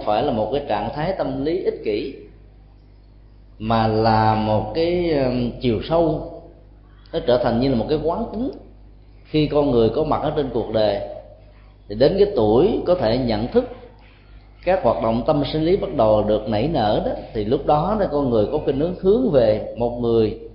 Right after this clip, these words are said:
khác giới phái với mình để thương, để yêu, để chia sẻ và để được chia sẻ,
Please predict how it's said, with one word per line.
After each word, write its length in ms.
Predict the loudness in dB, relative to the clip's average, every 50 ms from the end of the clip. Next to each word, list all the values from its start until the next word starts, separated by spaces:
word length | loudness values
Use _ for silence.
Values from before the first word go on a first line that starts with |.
| -20 -20 -10
khác 200 | -8 -8 -6 -4 -4
giới 160 | -4 -4 -2
phái 220 | -2 -2 -2 -2
với 120 | -2 -4 -2
mình 340 | -2 -2 -2 -2 -4 -6 -4
để 140 | -4 -4 -4 -2 -2
thương, 300 | -2 0 2 2 0 -2 -4 -10 -14 -18 -6 -4
để 100 | -2 -2
yêu, 380 | -2 0 0 0 0 0 -2 -6 -10 -16 -20 -20 -20 -20 -20 -8 -2
để 100 | -2 -2
chia 220 | 0 0 0 -2 0
sẻ 420 | 0 0 0 0 0 -2 -4 -6 -10 -12 -12 -6
và 140 | -4 -2 -2
để 200 | 0 0 0 0
được 400 | 0 2 4 6 6 6 6 4 0 -4 -2
chia 140 | -2 -2 -2
sẻ, 400 | -2 -2 -2 -2 -2 -4 -6